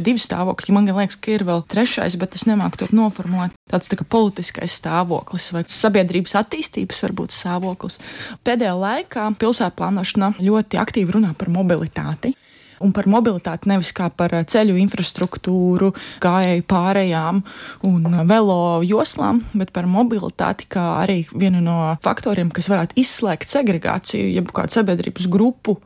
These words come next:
nošķiršanu. Nevis tas, ka mums ir ātrvilciens, bet tas, kad, eh, jebkurš no pilsētas attālākajiem reģioniem var iekļūt pilsētā. Un tas pats attiecās arī cilvēkiem ar dažādu veidu invaliditāti.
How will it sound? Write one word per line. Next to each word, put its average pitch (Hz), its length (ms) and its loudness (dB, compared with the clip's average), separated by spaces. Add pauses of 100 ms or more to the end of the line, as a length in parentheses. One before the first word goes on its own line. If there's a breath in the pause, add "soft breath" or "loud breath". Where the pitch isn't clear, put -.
(120)
nošķiršanu. 180 720 -2 (360 loud breath)
Nevis 190 360 2
tas, 185 180 0
ka - 100 -4
mums 165 240 0
ir 175 80 0
ātrvilciens, 247 840 2
bet 190 200 -6
tas, 220 240 0
kad, 185 260 -6
eh, 180 160 0
jebkurš - 720 -2
no 180 300 2 (160)
pilsētas - 520 0
attālākajiem 190 840 0
reģioniem 196 720 2 (420 loud breath)
var 185 340 0 (140)
iekļūt 170 420 -2
pilsētā. - 500 -8
Un 180 160 4
tas - 200 -8
pats - 220 -6
attiecās 214 460 0
arī 202 220 2 (320 loud breath)
cilvēkiem 180 520 2
ar 170 100 0
dažādu 175 320 2
veidu 180 320 2
invaliditāti. 196 960 0